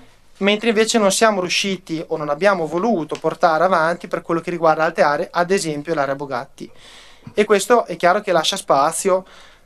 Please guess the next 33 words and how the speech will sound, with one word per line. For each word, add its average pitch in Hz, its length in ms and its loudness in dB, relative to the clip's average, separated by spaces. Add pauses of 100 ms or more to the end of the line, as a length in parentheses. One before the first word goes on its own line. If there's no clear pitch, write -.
(220)
a, 139 640 -2
a, - 440 -12
a 139 200 -2
ampie 160 220 0
critiche 185 640 0 (120)
riguardo 156 340 2
all'amministrazione 170 580 2
e 170 140 2
non 175 140 2
ci 175 100 -4
siamo 175 240 4
mancati, 147 640 -4 (360)
insomma, 139 320 -6
non 151 240 -6
è 151 80 -4
che 147 100 -20
ci - 80 -12
siamo 143 240 -6
tanto 139 220 -8
trattenuti 143 580 -2
quando 139 220 -4
era 139 160 -2
ora 135 260 -2
di, 131 240 -12
di 143 140 -10
criticare 151 520 -2
la 147 80 -4
scelta. - 540 -10 (1500)
La 196 120 2
caserma 226 320 2
dei 208 100 0
Carabinieri 220 760 2 (1200)
c'è 190 300 4